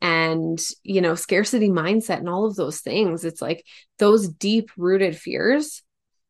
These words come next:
can be found in the records and will be found in the records when you're ready to move through them. And so it's a beautiful tool. It's a beautiful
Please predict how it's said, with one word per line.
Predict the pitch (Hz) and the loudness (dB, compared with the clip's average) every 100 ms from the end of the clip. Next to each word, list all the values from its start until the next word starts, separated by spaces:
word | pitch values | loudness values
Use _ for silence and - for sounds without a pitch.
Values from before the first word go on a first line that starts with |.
| _ | _
can | - - 202 | -6 0 2
be | 190 | 2
found | 180 165 165 | 0 -2 -2
in | 151 | -2
the | - | -4
records | - - - - | -8 -10 -12 -4
and | 196 202 | 0 2
will | 170 226 | 4 6
be | 339 220 | 6 4
found | - 175 165 | 2 0 0
in | |
the | 170 | -2
records | 165 156 170 160 | -4 -4 -6 -4
when | 175 | -4
you're | 170 | -2
ready | 185 240 | 0 2
to | 262 | 2
move | 202 170 156 | 0 -2 -2
through | 220 214 | -2 0
them. | - - _ _ _ _ _ _ _ _ _ _ _ _ _ - | -2 -14 _ _ _ _ _ _ _ _ _ _ _ _ _ 2
And | 220 | 2
so | 214 233 202 - | 6 6 6 4
it's | 220 | 2
a | 214 | 0
beautiful | 185 - 208 214 269 302 285 196 190 | -2 -6 -2 2 4 4 2 0 -2
tool. | - - 269 247 | -4 -2 4 6
It's | 202 | 4
a | 196 | 0
beautiful | 190 262 269 - | -4 -4 -4 -8